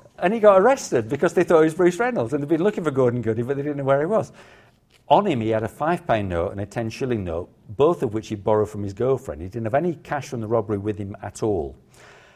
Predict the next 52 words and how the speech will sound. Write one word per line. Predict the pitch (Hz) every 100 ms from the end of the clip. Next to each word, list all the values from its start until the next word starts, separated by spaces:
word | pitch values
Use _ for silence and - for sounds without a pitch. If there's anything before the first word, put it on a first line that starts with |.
| _ _ _
He | 113
was | 120
so | - 185
mistrustful | 175 139 165 139 110
of | 98
the | 92
police, | 117 123 90
'cause | - -
he |
knew | 98 104
how | 95
they | 90
might | 90 90 95
want | 90 -
to |
fit | _ 92 -
him | 87
up, | 90 67 _ - - _ _
that | - 120
he | 117
insisted | 117 107 165 165 127
they | 110
write | 113 131 127
down | 117 110
the | 110
numbers | 113 147 147 95 80 76 - _ _ -
of | 85
these | 98 85
notes, | 85 78 78 - - - _ _ _ _
um, | 110 107 110
so | - 127
they | 117
couldn't | - 131 123
substitute | - 147 - - 95 87 _ _ _ _
train | - 135 123
robbery | 82 85 82
money | 85 82
that | 80 95
they've | 95 90
recovered | 92 110 98 95
in | 92
the, | 98
in | 95 90
Dorking | 98 90 98
Woods | 101 107 87
and | 87
elsewhere, | 87 107 117 73 - - -
so | - 107
that | 107 110
they | 107
couldn't | - 110 101
say, | - 113 98